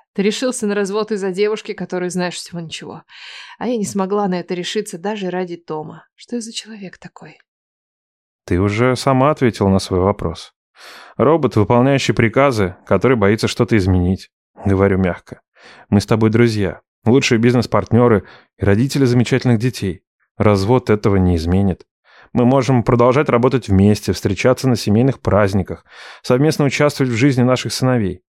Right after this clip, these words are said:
Speaker 2: Ради твоего спокойствия мы заключим договор, в котором будет прописано,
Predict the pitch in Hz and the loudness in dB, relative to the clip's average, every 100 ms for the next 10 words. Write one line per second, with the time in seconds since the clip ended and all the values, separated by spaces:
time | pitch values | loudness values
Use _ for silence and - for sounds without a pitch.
0 | _ _ _ _ 101 104 104 104 113 117 | _ _ _ _ 2 2 2 2 4 4
1 | 107 - 107 117 135 - 101 85 - - | 4 0 0 2 0 0 -2 -2 -12 -20
2 | _ - 95 98 104 104 - 104 98 98 | _ -2 0 0 -2 -2 0 2 2 2
3 | 104 127 - 95 95 95 90 107 113 - | 2 0 -2 -2 0 0 0 0 -2 -4
4 | - 117 - 98 - 76 - | -4 -2 -2 -4 -6 -10 -12